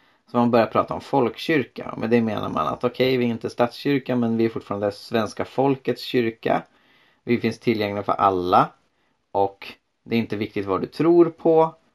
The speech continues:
utan vi vill gärna att du är medlem ändå. Folk blev medlemmar när de föddes ganska länge. Sen blev det när de döptes som barn, vilket de flesta gör av tradition. Och en, en undersökning visar att åttiofem procent av Svenska kyrkans medlemmar inte tror på Jesus.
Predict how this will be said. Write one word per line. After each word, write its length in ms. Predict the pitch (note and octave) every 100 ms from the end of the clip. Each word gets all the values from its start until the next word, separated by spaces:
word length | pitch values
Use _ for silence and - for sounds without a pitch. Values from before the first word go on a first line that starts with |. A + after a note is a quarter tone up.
| _ _ -
utan 380 | A#2 - G#2+ A2
vi 120 | B2
vill 160 | A#2+
gärna 180 | A2+ G#2+
att 80 | G2+
du 80 | G2+
är 40 |
medlem 360 | G2+ F#2 - E2
ändå. 400 | F2 D3 D#3 D#3
Folk 300 | - A#2+ -
blev 140 | A2
medlemmar 600 | G#2+ G2+ G2 G2 F#2+ G2 - _ _ -
när 180 | G#2
de 140 | F#2+ F#2
föddes 480 | B2 G#2+ G#2 C#3+ -
ganska 280 | D3+ -
länge. 420 | C#3 C3 C3+ C#3+ C#3+ _
Sen 240 | - A2+
blev 220 | G#2 G#2
det 120 | G2+
när 120 | - G2+
de 200 | - - _
döptes 400 | G#2 G2+ - -
som 160 | G2+
barn, 300 | A#2 D3 D#3
vilket 200 | C3 A2
de 120 | A2+
flesta 300 | A2+ A2+ - A2+
gör 300 | A2+ B2+ B2
av 80 | A2+
tradition. 600 | F#2+ F#2+ - C3+ D3 E3+ _ _ _ _ _ _ _ _
Och 360 | A#2 C3+ B2+ B2
en, 320 | A#2+ A#2 A2+
en 140 | A#2
undersökning 520 | A#2 G2+ G2 G2 - G2
visar 200 | F#2 F#2
att 100 | -
åttiofem 420 | - G2+ G#2 F#2+
procent 520 | G2 - F#2 F#2 -
av 300 | - E2 -
Svenska 360 | - D#2+ - -
kyrkans 360 | F#2+ F#2+ - -
medlemmar 340 | - - G2
inte 160 | - -
tror 120 | A2
på 100 | E3+
Jesus. 400 | F#3 - -